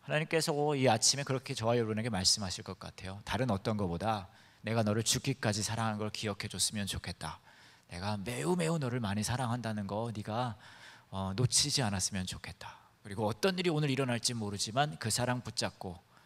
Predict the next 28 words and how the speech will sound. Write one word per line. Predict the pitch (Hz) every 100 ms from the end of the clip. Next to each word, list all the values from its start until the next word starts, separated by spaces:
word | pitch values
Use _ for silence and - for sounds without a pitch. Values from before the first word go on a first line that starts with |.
| _
오늘도 | 101 107 104 95 87 - - - _
한번 | - 92
가보는 | - 98 95 95 87
거죠." | 85 - - - - - - - -
예, | 92 95
그렇게 | 95 101 101
살 | 113
수 | 123 127
있는 | 107 107 107
저와 | 101
여러분 | 92 90 87
되기를 | 90 90
원합니다. | 82 82 78 - -
제가 | - 95
기도하고 | 92 110 101 98 135 185 - - _ _ _ _ - - _ -
자유롭게 | 95 107 101 -
기도하는 | 92 - 90
시간 | 87 92
갖도록 | 90 - 95
할게요. | 98 - 92 120 - - - - - - - - - - -
하나님, | 185 208 165 139
저희 | 135 151 165
오늘 | 135 147 147 151 107
유월절 | 120 123 170 175 - 139
사건의 | - 160 - 120 101 87 95
말씀을 | 110 95 - 117 101 104
같이 | - 90 - 120 143
보았습니다. | - 107 95 98 80 87 71